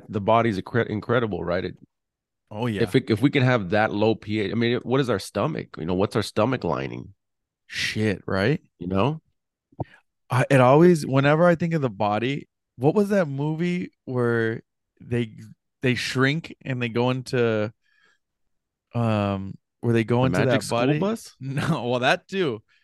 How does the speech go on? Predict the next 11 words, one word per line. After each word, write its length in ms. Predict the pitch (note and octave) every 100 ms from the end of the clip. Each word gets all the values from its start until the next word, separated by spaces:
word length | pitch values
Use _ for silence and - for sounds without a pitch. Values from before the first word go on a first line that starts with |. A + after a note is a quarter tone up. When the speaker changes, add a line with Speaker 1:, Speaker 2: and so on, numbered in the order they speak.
| _ _ _ -
Speaker 2:
Um, 580 | B2 A#2+ A#2 A2+ A2 G#2+ _ _ _ _ _ A#2+
dude, 240 | D3 C#3
it 60 | C#3
was 140 | C3+
with 80 | A#2+
Martin 380 | B2 D3 D#3 C3+
Short, 460 | - D3+ D#3+ B2
right? 340 | A2+ A#2 - - _ _ _ _ _ _ _ _ -
Inner 300 | E3 D#3+ C3+
Space. 800 | - - A#2+ G#2 F#2+ - - - _ _ _ _ _ _ _ _ _ _ - D#3
Speaker 1:
Never 160 | E3+